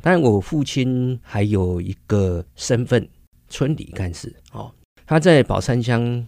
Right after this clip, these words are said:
以前早期九个村，几乎每个村都当过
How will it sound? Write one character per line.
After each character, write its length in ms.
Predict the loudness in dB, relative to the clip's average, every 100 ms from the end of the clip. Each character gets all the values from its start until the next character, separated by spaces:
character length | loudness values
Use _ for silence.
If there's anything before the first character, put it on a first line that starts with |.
| -12
以 80 | -10
前 280 | -4 -2 -2
早 160 | -4
期 160 | -6 -8
九 200 | -6 -8
个 80 | -8
村， 340 | -4 0 0 -2 _ _
几 180 | 2 4
乎 220 | 4 4
每 180 | 2 2
个 120 | 0
村 280 | -4 -2 0
都 280 | 0 0 -2
当 280 | -2 -2 -2
过 520 | 0 0 0 -4 -10